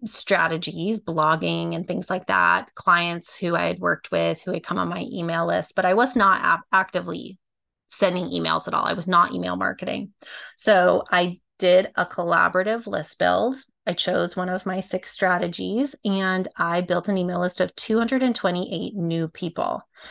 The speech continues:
And from those two hundred and eight, twenty-eight people, I converted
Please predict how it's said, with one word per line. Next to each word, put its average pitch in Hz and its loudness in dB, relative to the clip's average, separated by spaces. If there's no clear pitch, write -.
And 175 2
from 202 4
those 208 4
two 202 -4
hundred 180 -2
and 170 -4
eight, 180 -8
twenty-eight 180 0
people, 185 2
I 180 4
converted 175 -2